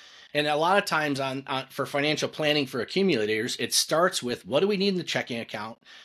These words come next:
and what do we need in the savings account so that we can buy ourselves two or three years before we ever need to touch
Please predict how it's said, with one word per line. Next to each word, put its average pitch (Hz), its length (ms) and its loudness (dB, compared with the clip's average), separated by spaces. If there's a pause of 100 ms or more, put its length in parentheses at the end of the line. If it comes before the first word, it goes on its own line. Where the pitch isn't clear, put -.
(100)
and 101 160 -8
what 143 80 4
do 175 80 2
we 165 60 4
need 175 100 2
in 143 80 0
the 117 40 -4
savings 175 400 0
account 110 440 -6
so 254 380 4
that 120 360 0
we 147 160 0
can 139 220 0
buy 156 260 2
ourselves 131 460 0
two 202 160 2
or 185 80 8
three 165 240 -4
years 147 340 0
before 131 260 -6
we 139 80 -2
ever 143 140 -2
need 131 160 -4
to 113 80 -6
touch - 320 -8